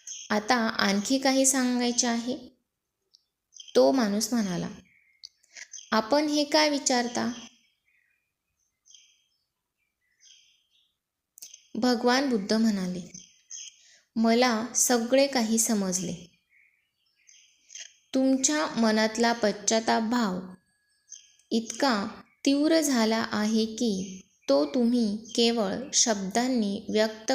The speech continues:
करू शकत नाही. म्हणून डोळ्यात पाणी आणून आपले मस्तक माझ्या पायावर ठेवून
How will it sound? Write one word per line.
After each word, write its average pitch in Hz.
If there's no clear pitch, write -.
करू 202
शकत 185
नाही. 185
म्हणून 269
डोळ्यात 254
पाणी 214
आणून 202
आपले 208
मस्तक 202
माझ्या 196
पायावर 202
ठेवून 233